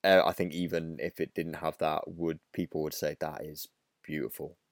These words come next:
Um, the materials on it are perfect. I mean, it's a piece of art.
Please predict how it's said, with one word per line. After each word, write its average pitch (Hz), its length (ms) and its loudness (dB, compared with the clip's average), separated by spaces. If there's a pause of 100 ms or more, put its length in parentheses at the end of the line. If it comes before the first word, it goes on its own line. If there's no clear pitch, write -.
(140)
Um, 71 440 -6 (200)
the 80 80 -4
materials 95 640 6
on 92 100 4
it 90 80 6
are 90 60 2
perfect. 90 800 4 (840)
I 92 80 10
mean, 107 140 10
it's 117 140 6
a 113 40 0
piece 127 220 4
of 98 80 10
art. 82 300 10